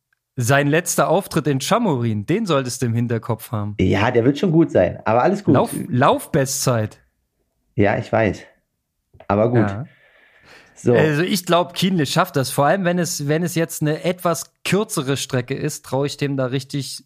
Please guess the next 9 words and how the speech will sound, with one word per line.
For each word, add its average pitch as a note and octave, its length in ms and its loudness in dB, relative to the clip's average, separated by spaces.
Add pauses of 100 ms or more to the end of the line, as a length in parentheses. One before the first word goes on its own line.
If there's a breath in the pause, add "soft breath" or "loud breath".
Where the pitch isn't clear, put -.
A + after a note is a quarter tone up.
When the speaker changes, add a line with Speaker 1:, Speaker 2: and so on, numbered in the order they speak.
(100)
Speaker 1:
Speed C#3 500 -4
zu. G#2 340 -8 (420)
Ich A#2+ 160 -8
glaub, C3+ 220 -2
der, A2+ 140 0
der G#2+ 400 -4
zieht A#2+ 220 -6
das G#2+ 180 -8
Ding. G2 180 -8